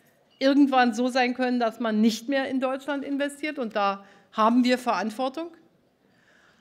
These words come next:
Aber auch Vertrauen in uns, dass wir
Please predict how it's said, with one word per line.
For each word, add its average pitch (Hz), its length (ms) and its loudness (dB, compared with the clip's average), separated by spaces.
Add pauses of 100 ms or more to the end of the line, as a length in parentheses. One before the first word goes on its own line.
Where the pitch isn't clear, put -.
(140)
Aber 311 260 4
auch 330 100 4
Vertrauen 302 680 4
in 302 160 4
uns, 349 640 -2
dass 277 340 -2
wir 320 440 4